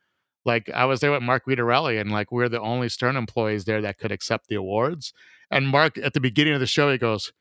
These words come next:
"You know, I'm gonna make you go up there and accept any ones we win." I'm like, "You're not gonna do any of them?" He goes, "Nope, you gotta do it." I'm like, "Come on, man, at least take one." He goes, "No, you could do this. You got it." And then he for-, he was like the mama bird pushing the baby out of the nest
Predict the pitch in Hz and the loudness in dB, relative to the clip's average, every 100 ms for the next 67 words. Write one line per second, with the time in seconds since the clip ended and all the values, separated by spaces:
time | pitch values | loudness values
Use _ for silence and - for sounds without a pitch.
0 | - 135 175 180 131 139 127 131 - 110 | -2 2 4 4 2 0 0 0 0 2
1 | 120 120 127 117 104 - 123 - 131 135 | 2 2 0 0 -2 0 0 0 0 2
2 | 131 127 127 110 104 120 123 110 123 202 | 2 0 -2 -2 -2 -2 0 0 0 0
3 | 180 196 160 147 139 165 170 156 110 98 | 0 0 0 0 2 0 0 0 -2 0
4 | 107 156 - _ _ _ - 131 123 110 | 0 0 -4 _ _ _ -2 2 2 0
5 | 98 101 92 92 _ _ _ - 175 190 | -2 -4 -4 -8 _ _ _ -2 0 2
6 | 220 226 180 135 143 160 202 185 - 180 | 2 2 2 0 0 0 -2 -2 0 -2
7 | 120 143 147 127 113 104 135 135 139 - | 2 2 2 0 -2 2 2 2 0 -4
8 | 123 120 104 107 156 120 110 110 107 _ | -2 -2 -2 -4 -2 0 2 0 -4 _
9 | _ - - 131 143 160 143 - - 160 | _ -20 -4 0 2 0 -2 -6 -4 -2
10 | - 156 202 160 180 196 - 160 170 175 | 2 2 4 0 2 2 2 2 4 4
11 | 160 160 170 - - 147 147 139 117 143 | 2 4 2 0 -2 -2 0 0 2 2
12 | 135 123 123 131 131 127 - | 2 0 0 0 0 0 -4